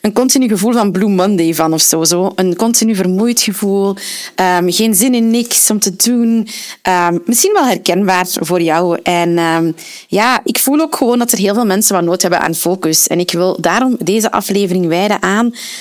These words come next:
op zoek naar meer focus. Hoe kan jij meer focus vinden in jouw bedrijf? Hoe kan jij, ehm, ervoor zorgen dat je die focus behoudt? Want uiteindelijk is dat wel wat ervoor gaat zorgen dat we gaan groeien. Focus, een duidelijk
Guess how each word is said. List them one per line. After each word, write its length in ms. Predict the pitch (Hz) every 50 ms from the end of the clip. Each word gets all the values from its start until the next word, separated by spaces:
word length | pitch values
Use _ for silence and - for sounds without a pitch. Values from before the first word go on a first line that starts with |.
| - - -
op 160 | - 240 -
zoek 220 | - - 370 359 -
naar 340 | 247 262 277 302 294 - - 190
meer 220 | 196 208 214 226
focus. 520 | - - 180 196 196 - 175 156 156 -
Hoe 100 | - 240
kan 220 | 233 - 262 226 214
jij 280 | 202 185 214 247 269 - -
meer 380 | 170 170 170 180 214 240 254 - -
focus 440 | 190 - - 220 214 - 226 - -
vinden 280 | - 208 202 190 -
in 160 | - 180 196
jouw 160 | 214 214 202 180
bedrijf? 480 | 175 160 - - 160 185 233 240 - - - - - - - - -
Hoe 120 | - 233 233
kan 280 | - 226 202 196 185
jij, 280 | 170 165 190 226 254 233 -
ehm, 260 | - 180 180 175 170
ervoor 220 | - 208 226 269 226
zorgen 340 | 214 185 190 226 226 240
dat 120 | 190 185 185
je 80 | 190
die 100 | 170 175
focus 280 | - - 190 - 190 151
behoudt? 400 | 156 165 151 151 170 214 240 -
Want 420 | 160 156 170 185 226 247 233 - -
uiteindelijk 460 | - 170 - 160 165 190 202 190 196
is 220 | - 180 170 - -
dat 200 | - 160 190 185
wel 320 | 165 156 160 180 185 -
wat 160 | - 165 -
ervoor 180 | 185 151 156 160
gaat 180 | 160 151 - -
zorgen 240 | - 170 180 175
dat 100 | 160 160
we 140 | 156 160 165
gaan 120 | 156 156 165
groeien. 400 | 185 185 170 170 160 143 127 - - - - - - - - - -
Focus, 640 | - - - 294 311 311 302 277 254 - - - -
een 180 | - 190 180 175
duidelijk 520 | 185 196 220 240 214 190 202 - - -